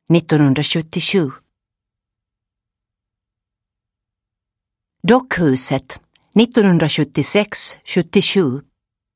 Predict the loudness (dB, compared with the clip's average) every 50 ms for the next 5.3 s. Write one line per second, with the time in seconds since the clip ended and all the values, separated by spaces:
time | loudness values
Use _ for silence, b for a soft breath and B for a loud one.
0 | _ _ -2 0 0 0 0 0 -2 0 2 2 2 0 0 -2 -2 -2 0 0
1 | 0 0 0 -2 -6 -8 -8 -10 -14 _ _ _ _ _ _ _ _ _ _ _
2 | _ _ _ _ _ _ _ _ _ _ _ _ _ _ _ _ _ _ _ _
3 | _ _ _ _ _ _ _ _ _ _ _ _ _ _ _ 0 0 2 2 2
4 | 2 2 2 0 0 0 0 0 0 -2 -4 -4 -4 -2 0 0 0 2 0 -2
5 | -4 -6 -8 -10 -16